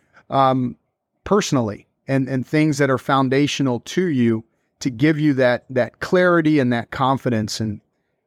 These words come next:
uh, just applaud everyone for being here, because I know that's probably the spirit of what you're, why you're here, is looking for that, that momentum and that sustained success.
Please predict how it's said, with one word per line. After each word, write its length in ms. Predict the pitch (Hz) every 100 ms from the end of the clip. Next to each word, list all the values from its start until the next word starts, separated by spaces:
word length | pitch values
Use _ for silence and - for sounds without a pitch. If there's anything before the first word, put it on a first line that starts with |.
| _
uh, 320 | 117 117 110 139
just 240 | 131 123
applaud 360 | 127 - 151 143
everyone 380 | 139 135 135 127
for 120 | 131
being 300 | 120 156 156
here, 160 | 135 123
because 260 | 120 127
I 100 | 127
know 160 | 131 135
that's 280 | 131 - -
probably 320 | - 127 135
the 80 | 120
spirit 380 | - 147 143 131
of 80 |
what 160 | 123 131
you're, 340 | 135 127 120 113
why 200 | 127 143
you're 220 | 160 147 123
here, 460 | 208 185 113 - _
is 220 | 135 131
looking 340 | 127 143 - 127
for 160 | -
that, 280 | 127 123 123 _ _ _ -
that 220 | 127 117
momentum 540 | 131 127 135 135 139
and 120 | 127 123
that 160 | 117
sustained 540 | - 113 - 127 123 113
success. 720 | - 110 - 120 110 -